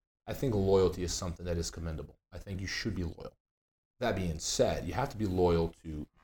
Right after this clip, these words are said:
the people who are loyal to you as well. There, there are times I think it's the right thing to do to leave a gym. I've left gyms before, Dave, and I have zero regrets. I think I did the right thing.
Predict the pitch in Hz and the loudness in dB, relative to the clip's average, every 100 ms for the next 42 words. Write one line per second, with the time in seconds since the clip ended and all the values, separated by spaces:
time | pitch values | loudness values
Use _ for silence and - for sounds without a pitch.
0 | - - 92 87 80 85 80 76 90 87 | -18 -14 -4 -2 0 -2 -4 -4 -2 -2
1 | 80 - 67 82 117 117 131 127 - 113 | -4 -8 -10 -4 -4 2 2 2 -2 -2
2 | 104 - 101 87 87 82 90 98 90 85 | -2 -2 -4 -6 -4 -2 -2 -2 -4 -6
3 | 82 104 85 82 82 - 123 143 123 113 | -4 -2 -2 -4 -8 -8 -2 2 2 2
4 | - 85 85 113 - 135 - _ - 87 | -4 -8 -8 -10 -8 -8 -8 _ -8 -6
5 | - _ _ _ _ - 101 85 80 90 | -8 _ _ _ _ -6 -2 -2 -2 0
6 | 87 80 80 - - _ _ _ _ _ | 2 2 -2 -12 -14 _ _ _ _ _
7 | - 82 107 98 107 107 110 - - - | -8 -4 -2 0 2 4 2 0 -6 -10